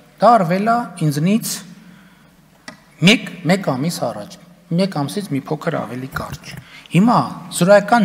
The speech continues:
նոր կետի մասին։ Ինչի մասին է նոր կետը։ Նոր կետը նրա մասին է, որ ես արձանագրել եմ, որ պատերազմից խուսափելու միակ տարբերակը Սերժ Սարգսյանի թողած բանակցային ժառանգությամբ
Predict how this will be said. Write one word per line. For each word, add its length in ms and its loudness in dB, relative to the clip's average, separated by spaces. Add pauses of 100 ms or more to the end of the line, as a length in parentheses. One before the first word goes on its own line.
նոր 200 4
կետի 340 -2
մասին։ 380 -6 (580)
Ինչի 300 2
մասին 340 2
է 20 0 (140)
նոր 180 2 (120)
կետը։ 260 -6 (140)
Նոր 160 0 (100)
կետը 240 0
նրա 220 2
մասին 380 -4
է, 40 -4 (720)
որ 220 4 (760)
ես 120 4 (120)
արձանագրել 680 -2 (120)
եմ, 80 0 (680)
որ 180 4 (120)
պատերազմից 640 4
խուսափելու 720 -4
միակ 320 0
տարբերակը 760 0 (540)
Սերժ 300 2
Սարգսյանի 680 -2
թողած 320 0
բանակցային 640 -6
ժառանգությամբ 840 -4